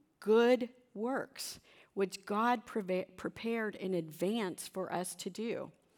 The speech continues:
Again, in Titus three eight,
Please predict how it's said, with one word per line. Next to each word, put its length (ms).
Again, 480
in 200
Titus 540
three 420
eight, 420